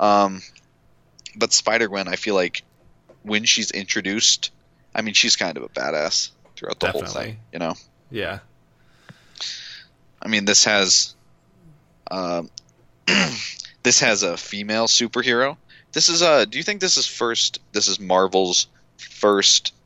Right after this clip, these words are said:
Speaker 1: like, leading female? Well, no, I guess Black Widow.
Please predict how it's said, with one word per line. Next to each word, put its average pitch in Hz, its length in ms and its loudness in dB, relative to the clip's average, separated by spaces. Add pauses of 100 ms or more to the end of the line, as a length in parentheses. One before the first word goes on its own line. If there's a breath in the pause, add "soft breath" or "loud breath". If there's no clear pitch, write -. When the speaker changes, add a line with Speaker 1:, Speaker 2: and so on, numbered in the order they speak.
(140)
Speaker 1:
like, 85 280 -6 (300)
leading 95 520 -2
female? 98 360 0
Well, 127 140 2
no, 120 100 2
I 95 120 4
guess - 200 0
Black 73 300 -2
Widow. 76 340 -4